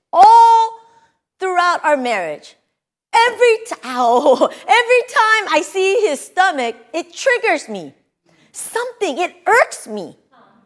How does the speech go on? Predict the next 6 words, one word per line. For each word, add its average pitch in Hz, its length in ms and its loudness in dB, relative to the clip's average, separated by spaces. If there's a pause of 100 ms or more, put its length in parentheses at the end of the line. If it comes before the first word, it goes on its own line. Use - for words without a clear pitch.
(160)
Okay? 302 340 -2 (460)
But 226 280 2
this - 340 0 (520)
morning, 330 680 -2 (760)
when 262 220 0
I 233 260 -2